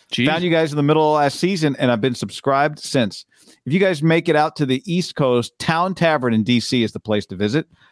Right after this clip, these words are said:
Speaker 2: Nothing special about the food, but as one Niners bar in town, the crowd, uh, gets lively on game day. Please don't add any Bachelor content, but I do appreciate the book recommendations. Just started the Wickersham book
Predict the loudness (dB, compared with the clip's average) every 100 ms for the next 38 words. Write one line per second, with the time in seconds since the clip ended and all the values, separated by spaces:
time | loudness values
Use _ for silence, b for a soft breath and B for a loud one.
0 | b -2 -2 -2 -2 0 0 -2 -4 -2
1 | 0 0 0 -2 -2 -4 _ _ _ -2
2 | 0 2 0 0 -2 0 0 2 0 0
3 | 0 2 0 0 0 2 2 0 -6 b
4 | -10 -4 0 2 2 0 -6 _ _ _
5 | _ _ _ _ 0 2 0 -2 0 0
6 | 0 0 0 -2 -6 -8 -10 -14 _ B
7 | B -4 0 2 0 0 0 0 0 0
8 | -2 -4 -4 -8 -4 -4 -4 -6 -2 -2
9 | 0 0 -2 -2 -4 -4 -4 -2 0 0
10 | 0 0 0 -2 -2 -6 -8 b b -4
11 | -4 -2 -2 0 0 -2 -6 -6 -6 -6
12 | -4 -2 -2 -2 -2 -4 -6